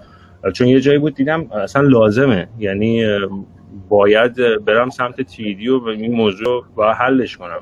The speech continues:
و رفتم مثلاً سه ماه وقتشو گذاشتم و، اه، تا ج-، تا حدی که بتونه کار من، اه، مثلاً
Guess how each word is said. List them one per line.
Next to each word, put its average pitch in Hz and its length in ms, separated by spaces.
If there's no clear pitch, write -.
و 101 40
رفتم 120 380
مثلاً 123 220
سه 123 200
ماه 123 300
وقتشو 120 500
گذاشتم 117 640
و، 123 40
اه، 120 80
تا 110 60
ج-، 104 120
تا 104 120
حدی 107 300
که 123 100
بتونه 104 300
کار 101 260
من، 101 240
اه، 101 80
مثلاً 98 300